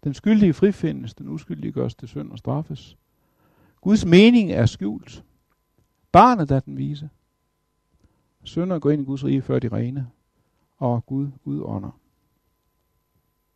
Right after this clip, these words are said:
Ude i periferien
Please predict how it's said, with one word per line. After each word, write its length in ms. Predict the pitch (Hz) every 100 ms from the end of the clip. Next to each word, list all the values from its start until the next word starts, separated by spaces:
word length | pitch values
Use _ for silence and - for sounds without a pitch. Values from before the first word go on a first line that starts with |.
| _ _ _ _ _ _ _ _ _ - _ _ _ _ _ _ _ _ -
Ude 360 | 269 330 285
i 80 | 202
periferien 880 | - 170 147 160 175 262 139 82